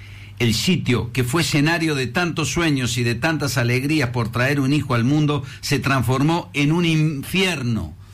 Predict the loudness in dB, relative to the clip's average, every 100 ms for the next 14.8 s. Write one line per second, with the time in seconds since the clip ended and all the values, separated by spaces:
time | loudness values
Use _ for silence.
0 | -12 -4 0 0 0 0 0 2 0 2
1 | 0 0 0 0 2 2 0 0 -2 -4
2 | -16 -6 -4 -2 -2 -2 0 0 0 0
3 | -2 0 0 2 2 2 2 2 2 0
4 | 0 0 -2 -2 -8 -14 -16 -18 -18 -18
5 | -18 -18 -18 -8 -2 0 2 2 2 0
6 | 0 0 0 0 -2 0 0 0 0 0
7 | 0 0 0 0 0 0 -2 0 0 0
8 | -2 0 2 2 2 0 -4 -12 -2 0
9 | 0 0 0 2 2 2 2 0 -2 -4
10 | 0 -2 0 0 2 2 2 0 -4 -16
11 | -20 -8 -2 0 2 0 0 2 0 0
12 | 0 2 2 2 0 2 0 0 -2 -4
13 | -12 -20 -20 -6 0 2 0 0 -2 0
14 | 2 2 2 0 2 0 0 -2